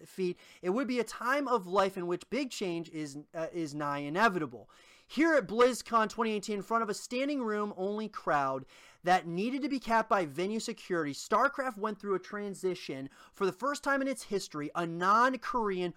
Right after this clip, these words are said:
won a global final event. Serral, the soft-spoken, uh,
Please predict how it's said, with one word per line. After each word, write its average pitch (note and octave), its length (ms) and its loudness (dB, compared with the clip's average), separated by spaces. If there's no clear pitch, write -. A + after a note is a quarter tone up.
won G3+ 320 2
a F#3+ 160 0
global G3+ 960 2
final A3 480 4
event. D3+ 500 -2
Serral, A#3+ 920 4
the F3+ 120 0
soft-spoken, B3+ 880 2
uh, F3 240 2